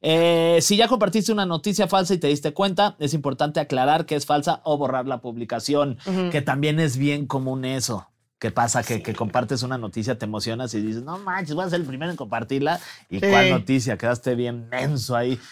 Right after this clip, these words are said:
Speaker 1: Eh, tienes que darla de baja y explicar lo que acabo de compartir. Pues la neta es que, pues, no es real.
Speaker 2: No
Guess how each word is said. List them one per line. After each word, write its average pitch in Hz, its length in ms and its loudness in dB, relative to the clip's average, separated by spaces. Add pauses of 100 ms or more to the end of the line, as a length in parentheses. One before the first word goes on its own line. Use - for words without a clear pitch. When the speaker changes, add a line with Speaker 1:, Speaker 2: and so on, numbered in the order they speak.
(200)
Speaker 1:
Eh, 127 500 2
tienes 160 300 4
que 170 340 4 (220)
darla 147 400 4
de 170 100 6
baja 170 360 4
y 147 100 2
explicar 135 420 0
lo 135 120 4
que 127 80 -2
acabo 143 300 2
de 143 140 4
compartir. 143 640 2 (220)
Pues 113 140 -6
la 107 100 -2
neta 120 240 -2
es 117 100 0
que, 104 400 -2
pues, - 200 -20
no 196 40 -10
es - 120 -8
real. 135 120 -10 (140)
Speaker 2:
No 185 180 -4